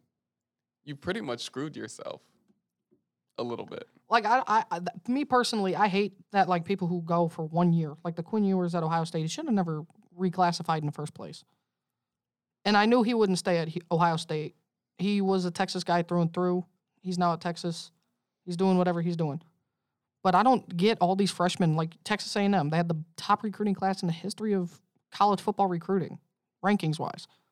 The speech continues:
Speaker 2: And half of that class is almost gone now. And it's
Speaker 1: Yep.
Speaker 2: funny because the, their good things that they had this year was a lot of that freshman class, specifically Evan Stewart, the wide receiver. He was one of the best receivers in the country coming in.
Speaker 1: Or then,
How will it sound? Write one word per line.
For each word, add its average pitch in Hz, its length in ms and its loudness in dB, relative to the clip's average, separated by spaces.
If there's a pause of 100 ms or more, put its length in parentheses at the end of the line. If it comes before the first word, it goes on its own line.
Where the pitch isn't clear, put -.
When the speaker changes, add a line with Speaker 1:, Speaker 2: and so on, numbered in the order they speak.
(840)
Speaker 2:
And 220 160 6
half 214 280 2
of 240 60 -2
that 226 160 0
class 233 320 0
is 233 60 0
almost 226 240 4
gone 214 260 4
now. 147 320 -2
And 214 100 2
it's 214 100 0
Speaker 1:
Yep. 240 80 4
Speaker 2:
funny 285 160 4
because 214 400 -2
the, 185 120 -2 (120)
their 202 160 0
good 185 380 -2
things 247 280 0
that 196 160 -10
they 226 140 -4
had 220 280 -2
this 214 200 -2
year 220 120 -2
was 208 140 -2
a 190 40 -4
lot 185 200 0
of 202 60 -4
that 196 140 -2
freshman 190 300 -4
class, 190 440 -2 (540)
specifically 190 540 -2
Evan 160 160 -2
Stewart, 160 440 -4
the 151 100 -6
wide 156 200 -2
receiver. 156 440 -6 (240)
He 180 60 -2
was 175 80 2
one 170 100 2
of 160 80 0
the 160 60 -4
best 165 140 -4
receivers 160 360 -6
in 156 60 -6
the 160 60 -8
country 151 420 -8 (120)
coming 156 240 -4
in. 160 60 -4
Speaker 1:
Or 196 120 0
then, 214 300 -2